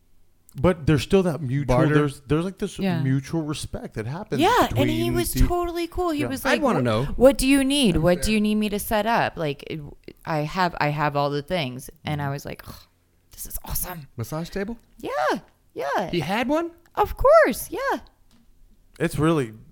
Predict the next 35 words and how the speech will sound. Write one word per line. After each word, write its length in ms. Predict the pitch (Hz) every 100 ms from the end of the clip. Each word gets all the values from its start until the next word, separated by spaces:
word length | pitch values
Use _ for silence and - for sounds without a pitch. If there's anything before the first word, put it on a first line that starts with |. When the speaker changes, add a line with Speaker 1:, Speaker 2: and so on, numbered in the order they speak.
| - -
Speaker 1:
I, 80 | 110 - 113
I 20 |
swear 280 | - 120 107
by 160 | 95
him. 100 | 87 85 -
I 100 | 104
absol-, 420 | 104 107 - - -
I 140 | 117
absolutely 520 | 120 120 120 - 117 104
swear 200 | 107 98
by 160 | 87 85
him. 160 | 90
They 120 | 104
are 200 | 101 101
a 20 | 95
Speaker 3:
Mm-hmm. 80 | 92
Speaker 1:
great 420 | 104 101 104 104
thing. 240 | 98 87 - - - -
Speaker 2:
Did 80 | 156
Speaker 1:
Especially 140 | 170 190
Speaker 2:
he 40 |
have 120 | 185 170
Speaker 1:
if 40 |
you 40 | 170
Speaker 2:
hot 120 | 131
Speaker 1:
don't 420 | 139 170 208 214
Speaker 2:
stones? 140 | - - - - _ _ _ -
Speaker 3:
No, 360 | 180 196 214 170
no, 80 | 135
no, 300 | 123 123 127
Speaker 2:
Okay, 180 | 120 113
Speaker 3:
no. 60 |
Speaker 2:
I'm 80 | 107
sorry, 200 | - 76
Bob. 100 | 69